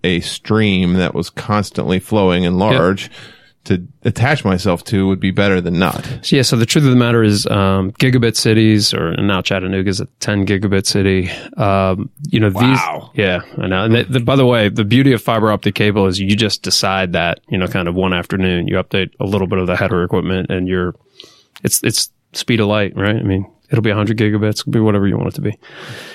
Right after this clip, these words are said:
Speaker 1: Beautiful.
Speaker 2: So,
Speaker 3: That's
Speaker 2: so,
Speaker 3: amazing.
Speaker 2: um,
Speaker 3: So it's not the line itself, the cable.
Speaker 2: No, no, that's the, the, see, what used to be, right? When it was copper, it was the line.
Speaker 3: Mm-hmm.
Speaker 2: So, you know, D S L, you know, I don't know how much more they could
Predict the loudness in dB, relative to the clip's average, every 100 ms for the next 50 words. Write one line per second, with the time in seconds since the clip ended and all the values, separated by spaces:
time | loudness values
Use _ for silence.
0 | -16 -4 0 4 4 4 0 -6 _ _
1 | -6 0 2 4 4 4 4 2 2 0
2 | -4 -2 0 2 0 2 -2 0 -2 -2
3 | -6 -6 -2 -2 -2 -10 -2 2 4 4
4 | 4 4 4 4 2 2 0 0 0 2
5 | 2 2 2 0 -2 -6 -8 -14 _ -2
6 | 0 0 -2 -2 -2 0 0 0 0 -2
7 | -2 -2 0 0 -2 -6 -6 -4 -2 0
8 | 0 -2 -2 -2 -4 -2 -2 0 0 0
9 | 0 -4 -8 -20 _ _ -20 -8 -6 -4
10 | -2 0 0 0 -2 -2 -4 -8 _ -4
11 | -2 0 -2 -4